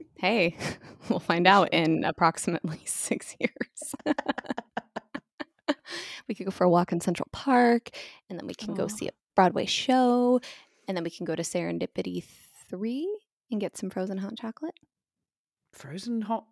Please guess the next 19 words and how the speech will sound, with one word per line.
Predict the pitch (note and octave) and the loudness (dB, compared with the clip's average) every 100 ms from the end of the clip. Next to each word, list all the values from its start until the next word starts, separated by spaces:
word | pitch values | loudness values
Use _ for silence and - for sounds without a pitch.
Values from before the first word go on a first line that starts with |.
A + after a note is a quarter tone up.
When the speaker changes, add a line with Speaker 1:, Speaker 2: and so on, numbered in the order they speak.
| _ _ | _ _
Speaker 2:
frozen | - A3 G#3 F#3+ | 2 4 4 0
hot | E3+ F3 - - - | 4 2 2 -8 -8
chocolate? | - F2 - A#2+ - - - _ | -8 -8 -6 -8 -8 -20 -20 _
Speaker 1:
Yeah, | G#3+ F#3 D#3+ F3+ | 0 2 2 0
it's | - F#3+ | -4 0
a, | F#3+ F3+ F3 F3 _ _ _ _ _ | 4 6 6 2 _ _ _ _ _
did | - A3 | -6 2
you | |
ever | B3+ | 4
see | C4+ | 6
the | C#4 | 6
movie | A#3+ A#3+ A#3+ | 6 4 2
Serendipity | - - - A3 G#3+ G#3+ G#3+ G#3+ G#3 | 0 -4 0 0 0 0 0 2 2
with | G3+ G3 - | 4 2 -2
Kate | - G3 - _ | -4 -4 -4 _
Beckinsale | A3 G#3 G3+ G3 G3+ F#3+ | -4 -2 -4 -2 -2 0
and | F#3+ | -2
John | G3 F#3+ | -2 -4
Cusack? | F#3+ - F#3+ - F#3+ - | -4 -6 -6 -4 -6 -8